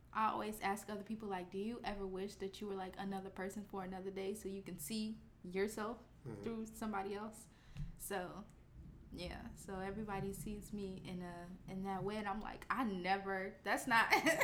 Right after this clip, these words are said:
Speaker 1: I wouldn't say Michelle Obama, like, that was the, the comparison. I don't know. Like, it's funny how other people portray you and how you,
Speaker 2: Right.
Speaker 1: you know,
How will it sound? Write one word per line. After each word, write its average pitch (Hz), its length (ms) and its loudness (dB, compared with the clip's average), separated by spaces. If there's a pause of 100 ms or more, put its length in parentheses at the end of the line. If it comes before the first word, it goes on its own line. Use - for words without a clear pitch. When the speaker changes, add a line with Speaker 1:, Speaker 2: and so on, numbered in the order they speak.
(340)
Speaker 1:
I 269 240 12
wouldn't 294 340 6
say 226 180 2
Michelle 208 540 2
Obama, 226 420 2 (680)
like, 208 360 4
that 208 180 8
was 196 140 4
the, 202 140 0
the 196 120 -2
comparison. 180 720 -2
I 185 80 2
don't 165 160 -6
know. 160 140 -6 (220)
Like, 185 260 -8 (400)
it's 190 260 0
funny 180 340 -2
how 175 360 -4 (100)
other 180 260 -4
people - 460 -10 (340)
portray 190 340 -2
you 180 140 -4
and 180 120 -6
how 185 140 -4
you, 175 360 -6 (540)
Speaker 2:
Right. 123 180 -4 (200)
Speaker 1:
you 196 100 -2
know, 185 240 -6